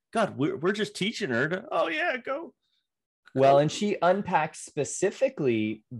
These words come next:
Speaker 2: because we are so impatient. Um, and she, uh, she's, i-, in a way, parts of this book are <laughs> a, a gentle <laughs> scathing, <laughs> if there's such a thing,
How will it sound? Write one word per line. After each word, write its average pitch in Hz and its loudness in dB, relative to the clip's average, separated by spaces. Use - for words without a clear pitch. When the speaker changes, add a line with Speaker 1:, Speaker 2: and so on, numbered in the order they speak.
Speaker 2:
because 175 2
we 247 -2
are 156 6
so 139 2
impatient. 135 -4
Um, 117 2
and 147 -2
she, 170 -2
uh, 131 0
she's, 233 -12
i-, 165 4
in 185 6
a 190 8
way, 202 6
parts 180 4
of 170 0
this 156 -2
book 139 0
are 123 2
<laughs> - -4
a, 147 2
a 156 0
gentle 180 0
<laughs> 156 0
scathing, 156 2
<laughs> - -8
if 147 0
there's 151 0
such 151 -4
a 147 -6
thing, 139 -4